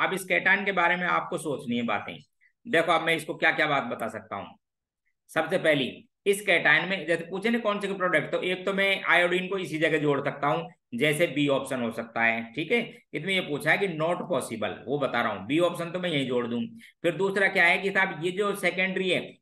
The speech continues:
इसमें इस जगह से हाइड्राइड शिफ्ट करके, हाइड्राइड शिफ्ट करके इसको मैं टर्सरी में ला सकता हूँ, जैसे ला के दिखाता हूँ आपको, ए, इसको मैं टर्सरी में ला सकता हूँ, एक मिनट, ऐसे, ये लो साहब। और जब ये टर्सरी में आ गया तो यहाँ पर आयोडीन जोड़ सकता हूँ,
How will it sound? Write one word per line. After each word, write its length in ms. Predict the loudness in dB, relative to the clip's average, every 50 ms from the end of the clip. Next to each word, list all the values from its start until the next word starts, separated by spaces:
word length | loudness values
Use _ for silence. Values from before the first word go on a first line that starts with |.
| _
इसमें 260 | -6 -6 -4 -4 -4 -6
इस 260 | -4 -2 -2 0 2
जगह 240 | 2 2 4 4 2
से 120 | 2 2 0
हाइड्राइड 500 | 2 4 4 2 4 4 4 4 4 4 2
शिफ्ट 280 | -4 -8 -8 -8 -4 -2
करके, 260 | -2 -2 0 -2 -4 -4 -4 -2 -2
हाइड्राइड 380 | 0 0 2 4 2 2 2
शिफ्ट 240 | 0 -4 -8 -8 -6 -6
करके 280 | -6 -2 -2 -2 -4 -4 -8 -14 -20 _ _
इसको 280 | -8 -8 -2 -2 0 0
मैं 120 | 0 -2 0
टर्सरी 340 | 0 0 0 0 -2 -2 -2
में 100 | -2 -2
ला 140 | -2 -2 -2 -2
सकता 220 | -4 -6 -6 -6 -6
हूँ, 120 | -4 -2
जैसे 180 | -4 -4 -4 -2
ला 120 | -4 -2
के 120 | -2 -4 -4
दिखाता 360 | -6 -8 -10 -10 -10 -8 -6
हूँ 160 | -6 -6 -6
आपको, 340 | -8 -10 -10 -12 -14 -14 -14 -18 _ _ _ _ _ _ _ _ _ _ _
ए, 500 | -4 -4 -2 0 0 0 -2 -2 -6 -10 -10
इसको 320 | -10 -10 -8 -4 -4 -4
मैं 180 | -2 -2 -4 -4 -6 -10 -18 _ _ _
टर्सरी 340 | -2 -2 -2 -2 -4 -4 -2
में 100 | -2 -2
ला 140 | -2 -2 -2 -2
सकता 260 | -4 -6 -6 -6 -6
हूँ, 220 | -4 -4 -4 -6 -8
एक 300 | -10 -10 -10 -12 -12 -10
मिनट, 240 | -14 -14 -14 -16 -20 -20 _ _ _ _ _ _ _ _ _ _ _ _ _ _
ऐसे, 280 | -4 -4 -2 -4 -8 -10 -10 -16 -20 _ _ _
ये 120 | -4 -2 0
लो 100 | 0 -2
साहब। 300 | -2 -2 -2 -2 -2 -6 -10 -16 -10 _
और 160 | -4 -2 -2
जब 140 | -2 0 0
ये 80 | -2 -2
टर्सरी 380 | 0 0 0 0 -2 -4 -2 0
में 80 | 2 2
आ 40 | 2
गया 140 | 2 2
तो 100 | 0 0
यहाँ 220 | 0 0 0 0 2
पर 100 | 0 2
आयोडीन 400 | 2 2 2 0 -2 -4 -6 -4
जोड़ 180 | -2 -2 -2 -2
सकता 280 | -4 -8 -4 -2 -2
हूँ, 260 | -2 -2 -4 -8 -14